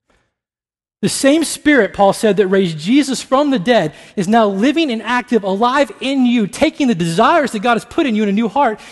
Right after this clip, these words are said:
and giving you the power to actually pursue them, follow through with them, to wring them out and to work them out into your life. He's given you the desire, he's given you the capacity, he's given you the power. Now he says, "Just respond." Respond. That's all this is.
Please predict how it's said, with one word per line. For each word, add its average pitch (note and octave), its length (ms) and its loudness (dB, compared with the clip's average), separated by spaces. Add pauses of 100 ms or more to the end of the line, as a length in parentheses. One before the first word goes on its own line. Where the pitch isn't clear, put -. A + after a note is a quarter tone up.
(160)
and F#3+ 120 -4
giving B3+ 280 0
you A3+ 80 2
the G3 80 2
power C#4 380 0
to - 180 -6
actually A#3+ 280 -2
pursue - 540 0
them, G3+ 220 2
follow A#3 260 0
through C#4+ 300 -2
with C#4 180 -2
them, F3+ 160 -2 (260)
to F3 100 -10
wring A3 500 0
them C4 180 4
out B3 220 4
and F#3+ 160 0
to G#3+ 80 2
work A3 280 0
them B3 160 -2
out A3+ 200 0
into G#3+ 240 -4
your G3 80 0
life. - 560 -4 (240)
He's A#3 160 0
given D4 220 4
you C4+ 80 6
the G#3+ 80 2
desire, C4+ 400 0
he's G3+ 120 0
given A#3 220 -2
you A3+ 60 2
the F3+ 80 -4
capacity, C4+ 560 -2
he's G3 120 -2
given A#3+ 220 -4
you A3+ 60 -2
the A3 80 0
power. B3 320 2
Now G3+ 160 0
he G3+ 60 0
says, F#3 180 -4
"Just F#3 140 -10
respond." F3+ 380 -10 (1200)
Respond. C4 360 -6 (880)
That's D4 120 -2
all C4 340 4
this C#4 200 2
is. D#4 420 0